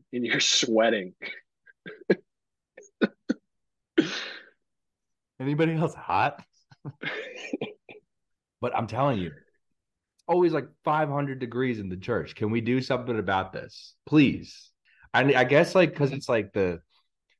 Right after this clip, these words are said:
Speaker 2: the special stained glass, like, you can't, like, crack open a window. But, like,
Speaker 1: Throw some money in the bucket and get
Speaker 2: Yeah,
Speaker 1: a fucking
Speaker 2: A C?
Speaker 1: A C unit, man.
Speaker 2: Can we get some A C in there? So anyway, I'm s-, uh, to begin with, I'm sweating. I'm already uncomfortable,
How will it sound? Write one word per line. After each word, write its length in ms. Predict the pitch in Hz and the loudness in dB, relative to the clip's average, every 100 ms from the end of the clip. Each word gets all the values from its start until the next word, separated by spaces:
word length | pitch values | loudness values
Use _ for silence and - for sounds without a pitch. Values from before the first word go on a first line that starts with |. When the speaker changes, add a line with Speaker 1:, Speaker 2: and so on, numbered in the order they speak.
| _ | _
Speaker 2:
the 80 | 104 | -10
special 420 | 95 110 107 120 | -2 2 2 2
stained 480 | 98 - 98 101 98 | -2 0 2 4 2
glass, 480 | 87 85 107 135 - | 0 0 2 0 -4
like, 120 | 98 | -6
you 120 | 92 | -6
can't, 260 | 92 98 98 | -2 0 2
like, 200 | 98 90 _ _ | 0 -4 _ _
crack 360 | - 95 95 98 | 0 2 4 2
open 260 | 92 92 | 2 0
a 80 | 82 | -2
window. 640 | 82 95 107 151 180 - - _ _ _ _ _ - - - - - - | -2 -2 2 2 2 -4 -12 _ _ _ _ _ -20 -14 -8 -8 -8 -2
But, 200 | 123 117 | 0 2
like, 320 | 120 117 107 | 2 2 4
Speaker 1:
Throw 160 | 165 185 | 6 6
some 240 | 208 165 | 6 6
money 240 | 170 190 | 8 8
in 100 | 185 | 8
the 100 | 160 | 6
bucket 540 | 135 107 165 - 127 135 _ | 2 0 0 2 0 0 _
and 160 | 147 135 | -8 -2
get 80 | - | -2
Speaker 2:
Yeah, 80 | |
Speaker 1:
a 40 | - | 0
fucking 260 | 120 139 | 0 0
Speaker 2:
A 120 | 147 160 | 0 0
C? 60 | |
Speaker 1:
A 40 | 196 | 2
C 120 | 190 | 0
unit, 340 | 196 123 95 | 2 0 -4
man. 280 | 98 117 170 - _ _ | -6 -6 -6 -8 _ _
Speaker 2:
Can 100 | 131 | -2
we 80 | 135 | 0
get 160 | 147 | 0
some 140 | 151 139 | -2 -2
A 140 | 131 | -2
C 240 | 120 120 | -2 -2
in 80 | 95 | -2
there? 240 | 80 65 - | -4 -8 -4
So 160 | 113 | 0
anyway, 460 | 113 139 90 69 62 _ _ _ _ _ _ _ | 2 2 2 -2 -8 _ _ _ _ _ _ _
I'm 180 | 165 196 | 4 6
s-, 220 | 165 - - | 2 -4 -4
uh, 300 | 123 - 98 | -4 -4 -6
to 120 | 135 | 2
begin 320 | 135 131 117 | 4 6 6
with, 140 | 78 | 4
I'm 140 | 78 87 | 0 -4
sweating. 460 | - 104 80 64 | 0 2 2 0
I'm 120 | 71 92 | -4 4
already 420 | 113 127 123 123 | 6 8 6 4
uncomfortable, 880 | 104 98 92 87 90 85 85 82 | 2 -2 -4 -4 -6 -4 -4 -4